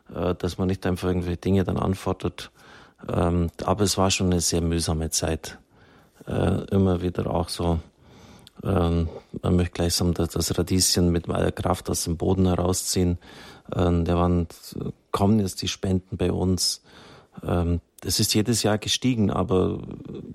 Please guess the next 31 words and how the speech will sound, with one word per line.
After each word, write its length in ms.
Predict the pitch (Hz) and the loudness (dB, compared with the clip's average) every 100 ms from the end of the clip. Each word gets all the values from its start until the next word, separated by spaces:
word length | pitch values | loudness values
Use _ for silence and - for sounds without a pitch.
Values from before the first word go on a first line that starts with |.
| - - - | -16 -16 -4
dadurch, 300 | 92 98 101 | 0 0 0
dass 240 | - 95 | 0 0
wir 60 | 104 | -2
keine 260 | - 98 - | 2 2 2
U-K-W-Frequenz 840 | - 92 92 101 107 - 98 98 | 0 2 2 2 -2 0 0 2
haben, 260 | 98 95 101 | 0 2 4
nur 160 | 95 | 2
Kabel 380 | - 90 92 104 | 0 -2 0 2
und 120 | 95 | 0
Satellit 440 | 87 90 - 90 104 | 0 -2 0 0 0
damals, 500 | - 90 98 98 - - - - - - - | 2 2 4 2 -2 -12 -20 -20 -20 -20 -4
äh, 240 | - 92 85 87 - | 0 2 2 -4 -10
war 460 | - - 90 90 101 | -12 -6 0 2 4
es 140 | 104 | 2
einfach 280 | - 98 101 | 0 0 2
eine 140 | 95 | 4
mühsame 460 | 98 101 104 101 95 | 4 4 2 2 2
Geschichte. 500 | 92 - 117 - 87 | 2 0 0 -2 0
Wer 120 | 90 | 2
hört 180 | 98 - | 2 0
schon 140 | 95 | 0
Radio 360 | 90 90 98 95 | 2 2 2 0
über, 160 | - - - | 0 -4 -4
über 220 | 90 90 | -4 -2
Satellit 640 | - 87 85 90 110 - - | 0 0 2 2 0 -2 -12
oder 240 | - - - | -10 -8 -6
über 140 | - | -6
Kabel? 520 | - - 98 98 82 - - - - - - - - | -2 0 2 2 0 -6 -20 -18 -16 -18 -20 -20 -4
Und 300 | 95 87 85 _ - - - | 0 0 -2 _ -16 -12 -8
also 200 | - 95 | -2 0
diese 420 | - 104 101 95 | 2 2 4 2